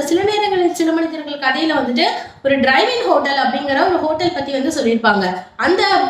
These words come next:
வீடியோவுமே இப்ப recently நான் போஸ்ட் பண்ணியிருந்தேன். அதுவுமே வந்து ஜெயகாந்தன் அவர்களோட one of the most famous story. சில நேரங்களில் சில மனிதர்கள், even அந்த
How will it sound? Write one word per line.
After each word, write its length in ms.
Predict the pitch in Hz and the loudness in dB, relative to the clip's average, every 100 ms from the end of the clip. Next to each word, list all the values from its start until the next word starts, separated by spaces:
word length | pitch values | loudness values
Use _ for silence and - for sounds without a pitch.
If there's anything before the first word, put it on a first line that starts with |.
| - 302 | 0 2
வீடியோவுமே 420 | 381 403 359 403 | 4 4 2 2
இப்ப 120 | - 320 | 2 2
recently 340 | 359 370 370 381 | 2 2 0 0
நான் 160 | 349 277 | 0 0
போஸ்ட் 200 | 294 311 | -2 0
பண்ணியிருந்தேன். 380 | 277 226 269 339 | 0 2 2 2
அதுவுமே 240 | 262 359 381 | 2 2 2
வந்து 140 | 349 349 | 2 2
ஜெயகாந்தன் 400 | 285 349 349 330 | 2 0 0 0
அவர்களோட 320 | 277 262 311 339 | -2 -4 -2 -2
one 100 | 285 | -2
of 60 | 254 | -4
the 40 | 262 240 | -4 -2
most 340 | 320 427 427 453 - | 0 -2 -4 -6 0
famous 380 | 277 330 381 - | 2 2 0 0
story. 300 | 285 240 220 202 - - - | 2 2 2 -2 -10 -12 -2
சில 80 | 339 370 | 2 4
நேரங்களில் 440 | 359 339 320 339 339 | 4 2 2 0 0
சில 100 | 294 | -2
மனிதர்கள், 360 | 277 262 254 381 339 | -4 -4 -2 0 2
even 180 | 381 381 330 | 2 0 0
அந்த 180 | 277 | 0